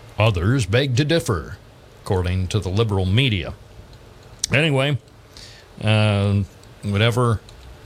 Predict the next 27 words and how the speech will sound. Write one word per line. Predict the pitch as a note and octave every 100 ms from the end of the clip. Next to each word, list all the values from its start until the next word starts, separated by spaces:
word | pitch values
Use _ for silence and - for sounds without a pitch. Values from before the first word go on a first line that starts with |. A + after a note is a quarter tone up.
| -
<laughs> | F2+ - - - -
whatever | - B2 - G#2
your | A#2+ A2
opinion | - B2+ A2+ F#2+
is, | F#2 G#2
feel | - G#2+ G#2
free | - A2 A2
to, | G2 F#2 - - - - - -
we'll | A2+
try | - C#3+
to | C3+
whip | A#2+ C#3+ F#3 F3
you | E3 E3 D#3
into | C#3+ C#3 B2 C3 B2+ A#2+
a | G#2 G2+ F#2 F#2 - - - - - - - - - -
frothy | - - D3 D3 D#3 D#3 C3
frenzy. | - C#3 B2+ G#2 F#2 D#2+ - - - - - - -
Sixty | - - - G#2+ - - F#2+
Minutes. | F2+ G2 G2+ - - A2+
<laughs> | G#2+ D#2 C#2+ - - - - - - - A#3 - C#4+ - F3 - - - - - - - - - - - - - - - - - - - -
Uh, | - D3 C#3+ C#3+ C3+
don't | D3 D3
think | - D#3 C#3+
for | - B2
a | A#2
minute | B2+ D3 B2 -
they | G#2+ G#2 G2+